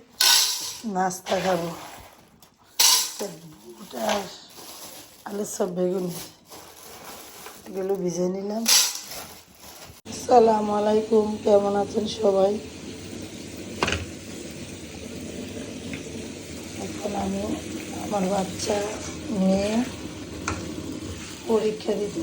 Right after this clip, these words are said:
যাইব। আজকে তো খালি পেটে কিশমিশের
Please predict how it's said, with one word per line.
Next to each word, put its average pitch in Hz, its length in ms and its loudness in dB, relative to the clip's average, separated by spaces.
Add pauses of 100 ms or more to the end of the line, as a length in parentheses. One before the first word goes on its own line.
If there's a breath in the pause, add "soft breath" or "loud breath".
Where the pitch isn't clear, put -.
(100)
যাইব। 202 260 2 (2000)
আজকে - 280 -2 (100)
তো - 60 -6 (100)
খালি 202 300 6
পেটে - 300 0
কিশমিশের 226 520 0